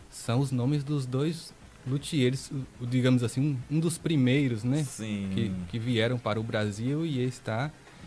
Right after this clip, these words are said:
Speaker 1: e faz
Speaker 2: Entendi.
Speaker 1: parte da história da luteria brasileira, né? O, o Romeu de Giorgio e o Tranquillo Giannini,
Speaker 2: Sim.
Speaker 1: que são de famílias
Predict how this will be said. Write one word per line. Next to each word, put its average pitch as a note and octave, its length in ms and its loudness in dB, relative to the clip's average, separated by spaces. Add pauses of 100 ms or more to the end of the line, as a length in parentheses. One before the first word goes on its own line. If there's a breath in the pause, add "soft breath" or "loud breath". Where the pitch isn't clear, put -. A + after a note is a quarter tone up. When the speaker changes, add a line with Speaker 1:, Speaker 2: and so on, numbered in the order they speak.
Speaker 1:
e A2+ 60 -4
faz A2 280 4
Speaker 2:
Entendi. F2 100 -4
Speaker 1:
parte B2 240 4
da C#3 100 2
história C3 320 0
da C3+ 100 -2
luteria C3 400 0
brasileira, A#2+ 640 0
né? G#2 140 0
O, G#2+ 40 0
o G#2+ 260 -4
Romeu A2+ 420 0
de A2+ 180 -4
Giorgio A2 600 -2
e - 20 -4
o - 20 -6
Tranquillo A2 480 -4
Giannini, A2+ 520 -2 (120)
Speaker 2:
Sim. F#2+ 540 -8
Speaker 1:
que G#2+ 80 -6
são A2 340 -2
de G#2 140 -6
famílias G2+ 580 -6